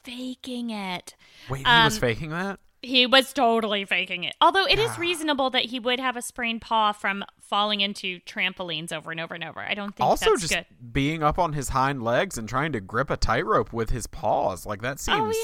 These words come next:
Speaker 1: yeah.
Speaker 2: very unlikely. So, yeah, I
Speaker 1: Yeah.
Speaker 2: mean, he could be hurt.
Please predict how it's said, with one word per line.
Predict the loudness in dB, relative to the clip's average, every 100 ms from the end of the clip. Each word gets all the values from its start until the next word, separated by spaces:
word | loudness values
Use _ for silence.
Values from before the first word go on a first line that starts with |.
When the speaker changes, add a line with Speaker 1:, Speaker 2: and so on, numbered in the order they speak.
| -2 -4
Speaker 1:
yeah. | -4 -6 -8 -4
Speaker 2:
very | 0 2 2
unlikely. | -2 -2 -4 -4 -8 -14
So, | -6 -4 -4 -4 -8 -6
yeah, | -2 0 0
I |
Speaker 1:
Yeah. | -2
Speaker 2:
mean, | -4
he | -6
could | -6 -6
be | -4
hurt. | -4 -4 -4